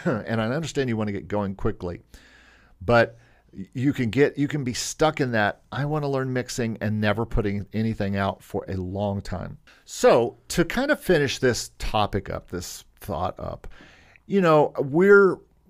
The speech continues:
I think we've made the point clear that you need to be prepared. If that means finding someone else to help you, then find someone else to help you. If that means that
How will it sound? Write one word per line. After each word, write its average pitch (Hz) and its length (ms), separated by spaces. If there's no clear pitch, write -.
I 127 60
think 202 240
we've 175 200
made 123 360
the 120 100
point 110 320
clear 78 340
that 110 240
you 123 80
need 131 300
to 135 60
be 123 160
prepared. - 500
If 92 120
that 135 220
means 131 240
finding 135 440
someone 131 320
else 120 180
to 123 120
help 113 220
you, 127 200
then 117 140
find 107 260
someone 104 280
else 92 160
to - 80
help - 280
you. - 160
If 113 200
that 131 280
means 123 380
that 107 440